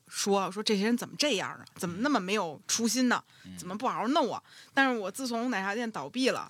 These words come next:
Speaker 1: <laughs> 之后，我很明白，就是每一个，尤其是在北京啊，因为北京其实它的实体业态跟上海还不一样，它就没有那种街边小店，基本上
Speaker 2: 嗯。
Speaker 1: 就挺，挺难弄的。你肯定干不过连锁，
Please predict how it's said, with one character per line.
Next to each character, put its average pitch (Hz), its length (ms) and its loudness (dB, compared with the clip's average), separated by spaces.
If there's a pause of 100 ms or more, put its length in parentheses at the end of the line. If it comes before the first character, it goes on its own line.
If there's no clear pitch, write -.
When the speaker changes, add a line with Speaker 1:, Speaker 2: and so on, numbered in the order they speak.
(240)
Speaker 1:
<laughs> 196 220 6
之 220 300 12
后， 247 180 12 (580)
我 254 140 12
很 269 180 4
明 196 320 0
白， 240 220 8
就 233 140 -2
是 220 100 -4
每 170 240 -4
一 160 180 -6
个， 247 220 2 (160)
尤 240 140 2
其 285 100 0
是 349 60 -2
在 320 100 0
北 117 220 -4
京 208 200 0
啊， 117 200 0
因 180 140 -6
为 277 120 0
北 160 180 -4
京 226 220 0
其 277 220 2
实 285 100 0
它 269 180 0
的 175 380 -4 (380)
实 - 280 4
体 247 220 -4
业 247 140 2
态 233 260 0
跟 240 160 0
上 349 180 4
海 196 80 2
还 143 220 -6
不 - 160 -14
一 131 80 -10
样， 110 260 -2
它 277 140 -2
就 294 140 -2
没 180 220 -4
有 262 200 -2
那 196 160 -4
种 160 180 -2
街 226 140 2
边 277 160 0
小 175 160 -8
店， 233 320 0
基 160 120 -12
本 98 180 -4
上 - 240 -6
Speaker 2:
嗯。 82 120 -16 (220)
Speaker 1:
就 202 200 2
挺， 135 580 -2
挺 180 240 -4
难 151 160 0
弄 240 200 6
的。 135 160 -6 (140)
你 208 100 -4
肯 214 180 0
定 247 140 -2
干 269 180 2
不 196 60 -6
过 180 120 -4
连 170 180 -4
锁， 151 280 -6